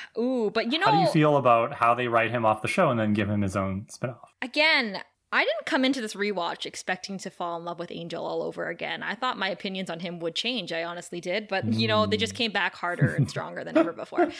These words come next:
Speaker 2: <laughs>
Speaker 1: Uh, <laughs> if people don't change. Um, I think it was beautiful that she killed him. <laughs> Like, does that sound weird to say? I think in season one,
Speaker 2: No.
Speaker 1: when Buffy died for, she ki-, she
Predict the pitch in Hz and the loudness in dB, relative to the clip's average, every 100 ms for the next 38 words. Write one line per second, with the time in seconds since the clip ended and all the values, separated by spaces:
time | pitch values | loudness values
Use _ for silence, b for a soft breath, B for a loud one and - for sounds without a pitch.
0 | B B B - 214 214 240 254 254 320 | B B B 0 2 2 2 2 2 4
1 | 320 277 285 247 294 254 180 B B B | 2 4 2 4 4 4 -2 B B B
2 | B - 233 233 226 220 214 - _ - | B 0 4 4 4 0 -6 -10 _ -6
3 | 240 294 330 320 240 247 262 262 190 175 | -4 -4 -4 -4 -4 -4 -4 -2 -4 -2
4 | 175 - 170 - 175 - 247 294 339 339 | -4 -6 -8 -8 -8 -2 2 4 4 4
5 | 403 427 403 349 214 214 226 254 180 185 | 0 2 0 0 0 0 0 -4 -4 -2
6 | 277 B B B 285 359 427 427 - 302 | -4 B B B -4 -2 -8 -6 -4 -4
7 | 294 302 330 415 320 202 190 190 185 196 | -4 -6 -4 -6 -2 -2 0 2 2 0
8 | 208 - - 220 226 220 349 - 285 233 | -6 -16 -6 -2 -2 0 -2 -2 -4 0
9 | 190 202 190 - - 196 185 180 - 220 | 2 0 -2 -8 -6 -2 0 -2 -4 -6
10 | 294 - - 247 240 226 | -6 -4 -4 -4 -4 -6